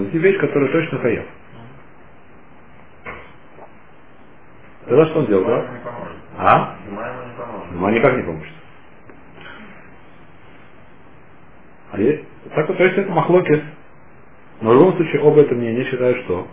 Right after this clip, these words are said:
Speaker 1: что шутку с Гуанане осво-, ос-, освобождает меня вообще от трумы.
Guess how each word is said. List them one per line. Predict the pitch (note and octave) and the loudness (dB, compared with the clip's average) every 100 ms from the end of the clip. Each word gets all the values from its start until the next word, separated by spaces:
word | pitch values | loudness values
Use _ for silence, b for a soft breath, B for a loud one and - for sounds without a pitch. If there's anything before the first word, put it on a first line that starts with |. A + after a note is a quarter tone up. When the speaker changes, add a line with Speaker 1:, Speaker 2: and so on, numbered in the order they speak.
| - - - - | -18 -20 -20 -10
Speaker 1:
что | G#2 | -8
шутку | - D3 C3+ | -2 0 -2
с | G#2 | -2
Гуанане | G#2 G2+ A2 C#3+ D#3+ D#3+ - - - | 0 0 0 0 -2 -4 -12 -18 -16
осво-, | - - A2+ - G#2 | -14 -8 -8 -6 -8
ос-, | - - A2+ - | -12 -14 -14 -10
освобождает | G#2+ G#2 G#2+ B2 A2+ | -6 0 2 2 0
меня | G#2+ G#2 | -2 -2
вообще | G2 F2+ A2+ | -2 -2 -4
от | F#2+ F#2 - | -4 -6 -10
трумы. | G#2 E2+ | -8 -8